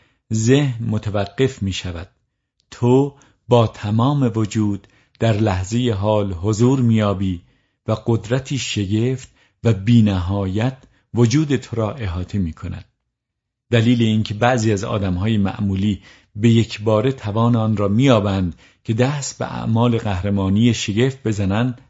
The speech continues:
همین است. در شرایط اضطراری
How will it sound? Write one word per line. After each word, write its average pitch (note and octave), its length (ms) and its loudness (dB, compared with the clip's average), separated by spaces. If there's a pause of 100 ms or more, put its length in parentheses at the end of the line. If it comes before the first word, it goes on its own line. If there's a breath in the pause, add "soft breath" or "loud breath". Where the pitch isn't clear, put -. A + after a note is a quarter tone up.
همین A#2 320 -2
است. E2+ 320 -16 (1080)
در A#2 140 4
شرایط A#2 640 0
اضطراری F#2 640 -4